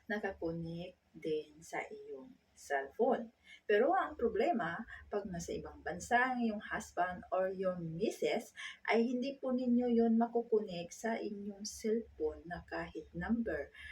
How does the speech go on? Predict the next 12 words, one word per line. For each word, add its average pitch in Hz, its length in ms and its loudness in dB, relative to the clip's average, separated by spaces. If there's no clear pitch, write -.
Kasi 165 480 -2
may 220 480 2
code 208 400 2
yun 185 400 -4
or 190 400 6
may 175 160 -2
Q 254 240 0
R 170 240 4
yun 165 400 2
na 165 160 -6
kailangan 165 720 -6
mong 147 320 -12